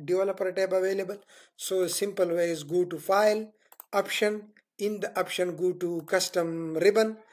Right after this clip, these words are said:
In the Custom Ribbon here in the main tab, you will see this developer tab. If it is unchecked, so check it and okay. So it will be available to you.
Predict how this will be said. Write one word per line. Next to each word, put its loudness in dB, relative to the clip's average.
In 0
the 4
Custom 0
Ribbon 4
here 6
in 0
the 0
main 4
tab, 4
you 0
will 2
see -2
this -2
developer -2
tab. -2
If -2
it -4
is -6
unchecked, 0
so -6
check 6
it 4
and -12
okay. 6
So -6
it -4
will -4
be -12
available -8
to -20
you. -20